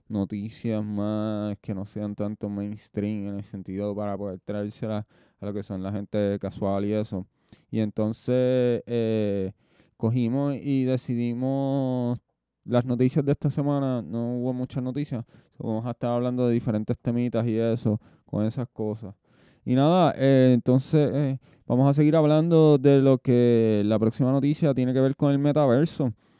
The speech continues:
Dice que Bandai Namco acaba de gastar ciento treinta millones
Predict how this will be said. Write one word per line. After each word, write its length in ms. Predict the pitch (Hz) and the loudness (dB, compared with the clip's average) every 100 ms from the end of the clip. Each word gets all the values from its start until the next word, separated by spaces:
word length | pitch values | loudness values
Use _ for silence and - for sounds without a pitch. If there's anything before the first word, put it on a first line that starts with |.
| _ _ - | _ _ 0
Dice 500 | 117 120 139 135 131 | 2 4 6 6 6
que 120 | 127 | 6
Bandai 500 | 120 117 104 107 127 | 6 4 4 4 4
Namco 800 | 139 123 123 143 - 135 131 123 | 4 4 2 0 2 4 6 4
acaba 480 | 113 107 107 120 127 | 2 2 2 2 0
de 440 | 123 135 127 127 | 2 2 2 2
gastar 440 | 123 123 - 120 143 | 0 -2 -2 -2 -2
ciento 480 | - - 113 - 143 | -4 -2 -2 0 0
treinta 480 | 135 139 147 - 165 | 0 -2 -2 -4 -2
millones 1040 | 160 165 165 143 113 120 143 127 131 - | -2 -2 -2 -4 -2 0 2 2 0 -2